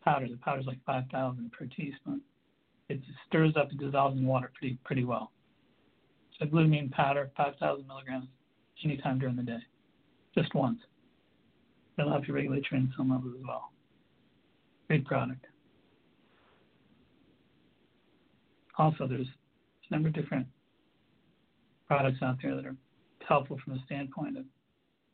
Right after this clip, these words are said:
sugar addiction. I know that, um, Gaia, G A I A, Gaia, Gaia is an her-, an herbal company. Actually, a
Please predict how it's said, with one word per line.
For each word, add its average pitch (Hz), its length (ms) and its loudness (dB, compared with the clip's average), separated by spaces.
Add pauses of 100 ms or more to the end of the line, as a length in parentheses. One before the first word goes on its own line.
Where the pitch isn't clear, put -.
(120)
sugar 139 260 0
addiction. 131 500 -4 (1200)
I 147 40 -2
know 151 160 4
that, 135 260 0
um, 131 320 -2 (1500)
Gaia, 147 280 2 (140)
G 151 180 -4
A 143 160 -4
I 139 160 -2
A, 135 280 -12
Gaia, 135 320 -4 (520)
Gaia 135 180 4
is 131 60 2
an 131 120 4
her-, 131 280 -2
an 143 80 -4
herbal 139 240 -4
company. 131 480 -6 (1400)
Actually, 135 260 2
a 120 100 -2